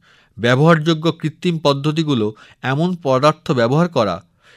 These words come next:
এবং তৈরি করার জন্য ডিজাইন করা উচিত যা মানব স্বাস্থ্য এবং পরিবেশের জন্য সামান্য কোনো বিষাক্ততা রাখে না। নিরাপদ কেমিক্যাল ডিজাইন করা।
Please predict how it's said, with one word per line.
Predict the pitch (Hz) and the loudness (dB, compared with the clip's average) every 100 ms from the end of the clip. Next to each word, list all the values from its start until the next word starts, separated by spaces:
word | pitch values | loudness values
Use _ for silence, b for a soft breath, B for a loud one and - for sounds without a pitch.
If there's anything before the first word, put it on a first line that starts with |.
| b | b
এবং | 147 160 | -2 0
তৈরি | 151 151 170 | 2 2 2
করার | 185 185 | 2 2
জন্য | 170 170 143 | 2 0 0
ডিজাইন | 120 123 175 202 | 0 2 2 2
করা | 175 143 | 2 2
উচিত | 113 - 98 - b b | 2 -4 -12 -14 b b
যা | 131 | -2
মানব | 117 113 127 165 170 | 0 0 0 0 0
স্বাস্থ্য | 175 170 - 165 165 B | -2 -2 -2 -4 -4 B
এবং | 123 127 | -6 -4
পরিবেশের | 135 139 160 165 165 | 0 2 2 0 -4
জন্য | 156 147 | -4 -6
সামান্য | 147 - 139 180 208 | -6 -2 0 0 0
কোনো | 208 185 151 | -2 -2 -2
বিষাক্ততা | 131 147 - 135 120 110 - | -2 -4 -4 -4 -4 -4 -6
রাখে | 104 110 - | -4 -4 -4
না। | 101 73 _ b b b b b | -8 -10 _ b b b b b
নিরাপদ | 120 151 190 196 196 | 2 6 6 4 -2
কেমিক্যাল | - 151 156 170 160 | 0 -2 0 0 0
ডিজাইন | 120 117 147 156 | 0 2 0 0
করা। | 127 87 78 | -4 -8 -10